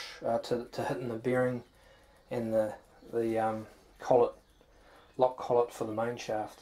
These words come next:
So you wanna make sure you don't do that. So what you can do is you can actually increase it right almost so it touches to get you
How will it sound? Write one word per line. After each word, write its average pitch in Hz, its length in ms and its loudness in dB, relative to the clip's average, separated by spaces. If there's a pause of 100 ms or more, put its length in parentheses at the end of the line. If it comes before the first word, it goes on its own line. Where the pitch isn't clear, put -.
So 113 260 -2
you 113 160 -6
wanna 113 160 -6
make 113 220 -6
sure 113 180 -8
you 113 80 -8
don't 107 200 -2
do 120 200 0
that. 160 200 2 (720)
So 131 240 6
what 135 160 6
you 120 80 0
can 139 280 2
do 117 200 8
is 117 140 4
you 120 60 0
can 123 160 0
actually 113 520 0
increase 120 800 -2
it 117 220 0 (140)
right 120 260 6 (140)
almost 143 500 4
so 113 160 4
it 107 100 2
touches - 600 -2 (600)
to - 100 -8
get - 200 -4
you 113 180 -2